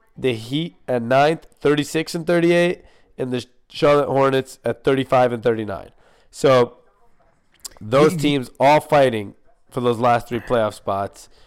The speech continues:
Speaker 1: It's pretty exciting. The Hornets have won four straight, so they kinda just put themselves back into this.
Speaker 2: Yeah, I know. Michael Jordan's like, "Yo, guys, LeBron didn't make the playoffs. Let's, let's, let's get in."
Speaker 1: Let's get in this thing.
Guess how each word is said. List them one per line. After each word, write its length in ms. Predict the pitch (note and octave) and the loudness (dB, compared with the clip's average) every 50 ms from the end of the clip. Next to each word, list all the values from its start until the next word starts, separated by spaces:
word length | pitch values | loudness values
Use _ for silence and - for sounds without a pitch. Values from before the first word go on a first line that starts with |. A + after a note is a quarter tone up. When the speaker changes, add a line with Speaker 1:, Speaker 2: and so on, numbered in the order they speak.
| _ _ - _ _ - - - - - - _ _ _ _ - - - - - - - _ _ - | _ _ -20 _ _ -20 -20 -20 -20 -20 -20 _ _ _ _ -20 -20 -20 -20 -20 -20 -20 _ _ -8
Speaker 1:
It's 200 | D#3 C#3+ - - | -8 -8 -8 -4
pretty 240 | - - A#3 C4+ B3+ | 0 0 2 2 0
exciting. 400 | F#3+ - - F3 F3 D#3+ C3+ A#2 | -2 0 2 2 4 2 2 0
The 60 | A#2 | 0
Hornets 280 | C#3+ F3 A3+ B3 G#3+ | 0 0 0 0 0
have 120 | G#3 F3+ D#3 | 0 0 0
won 160 | E3 D3+ C3 | 0 -2 -2
four 240 | - E3 E3 D3+ C3 | -2 0 0 0 0
straight, 320 | - - D#3+ C3 A2 - | 0 -2 -2 -2 -2 -4
so 80 | - B2+ | -6 -6
they 100 | B2+ B2+ | -6 -4
kinda 300 | - F#3+ G#3+ A#3+ B3 G3+ | 0 2 4 4 4 2
just 340 | D3 B2 A#2+ D#3+ E3 - - | 2 0 0 2 2 2 0
put 160 | E3+ D#3 - | -4 -4 -4
themselves 320 | D3+ C3+ - D3 C3 B2 | -6 -4 -2 -2 -2 -2
back 240 | - B2+ A2+ G#2 - | -2 -4 -4 -4 -6
into 160 | G#2 G2+ G2 | -8 -12 -12
this. 240 | F#2 - - - _ _ | -12 -14 -16 -20 _ _
Speaker 2:
Yeah, 240 | - G#2+ A#2 A2 A2+ | -6 -2 0 0 0
I 60 | A2+ | 0
know. 100 | A2 A2 A2 | 0 0 2
Michael 280 | B2+ C3 B2 C#3 B2+ | 2 2 2 2 0
Jordan's 360 | A2 A2 A#2 A#2 A2+ A2 G2+ | 2 2 2 2 2 2 0
like, 160 | G#2+ G2+ - - | -2 -2 0 2
"Yo, 180 | A#2+ A2+ A2 | 4 4 4
guys, 340 | G#2 A2+ A2 G#2+ G#2+ G2 F#2+ | 6 6 6 6 6 6 4
LeBron 340 | G#2 G2 A2+ A2 A2 A2+ A2+ | 2 4 6 6 8 6 6
didn't 180 | A2 G#2+ G#2 G#2 | 4 4 2 2
make 160 | G#2 G2+ F#2 | 0 0 -2
the 100 | - F#2 | -4 -6
playoffs. 500 | - - G2 F#2+ F#2 F2+ F2+ F2+ - - | -4 -4 -4 -2 -2 -2 -4 -4 -6 -6
Let's, 180 | G2 F#2 - - | -8 -10 -8 -6
let's, 400 | G2 G2 F#2+ G2 G2+ F#2 - F2 | -6 -4 -4 -4 -6 -10 -14 -20
let's 160 | F2+ F2 - | -20 -20 -20
get 140 | - F2 E2+ | -18 -18 -18
in." 120 | D2 D2+ - _ _ - | -18 -20 -20 _ _ -6
Speaker 1:
Let's 200 | A#2+ B2+ A2+ - | -6 -6 -6 -4
get 160 | - B2+ A2+ G#2+ | -4 -2 -2 -2
in 120 | G#2 G2+ | -4 -6
this 180 | G2+ G#2 G2+ - | -8 -10 -12 -12
thing. 280 | - G#2 F#2 D2+ - | -12 -12 -12 -12 -14